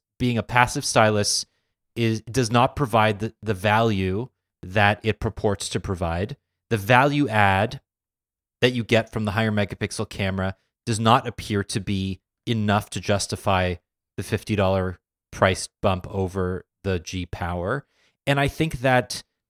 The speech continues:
by putting out these phones in the U S and breaking up the lineage, you know, essentially resetting to the G versus going with the G eight that are available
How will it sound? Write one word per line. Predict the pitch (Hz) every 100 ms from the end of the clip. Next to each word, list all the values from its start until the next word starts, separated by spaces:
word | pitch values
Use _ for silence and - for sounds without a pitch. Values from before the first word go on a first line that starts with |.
| 104 98
by | 120 120
putting | - 151 151 165 -
out | 117 120 104
these | 110 107
phones | - 127 123 127 113
in |
the | 110
U | 101 107 101
S | 104 98 - - _ _ 117
and | 107
breaking | - 95 113 131 151 127 -
up | 117 113 _ _ _ _ -
the | 104
lineage, | 104 113 147 147 90 80 127 - - - _ _ _ _
you | 117 120
know, | 107
essentially | 107 - 131 135
resetting | 104 113 - 143 139 135 107
to | -
the | 110 107
G | - 113 120 101
versus | 95 104 101 110 92
going | 92 107 110 104
with | -
the |
G | 92 104 104
eight | 110 110 101
that | 101
are | 101
available | 92 101 92